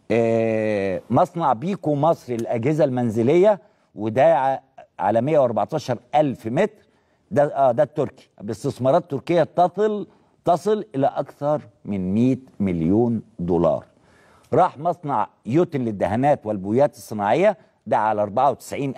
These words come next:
ألف متر، استثماراته مية مليون دولار. الرئيس، السيد رئيس الوزراء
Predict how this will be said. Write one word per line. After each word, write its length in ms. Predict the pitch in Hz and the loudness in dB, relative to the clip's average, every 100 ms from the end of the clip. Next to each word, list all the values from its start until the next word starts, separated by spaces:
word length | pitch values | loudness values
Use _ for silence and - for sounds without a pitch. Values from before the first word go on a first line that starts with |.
| 143 | -2
ألف 200 | 127 131 | -2 -2
متر، 340 | 202 220 151 | -2 -2 -6
استثماراته 800 | - 139 - 123 135 160 160 156 _ | -8 -10 -8 0 0 0 -4 -12 _
مية 360 | 110 127 160 156 - 120 | -6 -2 0 -2 -6 -4
مليون 580 | 110 92 104 143 143 - _ | -2 2 2 2 -2 -12 _
دولار. 420 | 113 110 92 69 - _ _ _ _ _ _ _ _ - - - _ - | -2 2 2 0 -6 _ _ _ _ _ _ _ _ -20 -20 -20 _ -4
الرئيس، 420 | 127 135 202 185 | 0 0 -2 -6
السيد 420 | - 117 - 160 120 | -6 -6 -2 -2 -2
رئيس 240 | 120 127 | -6 -6
الوزراء 420 | 107 98 113 143 | -6 -2 -2 -2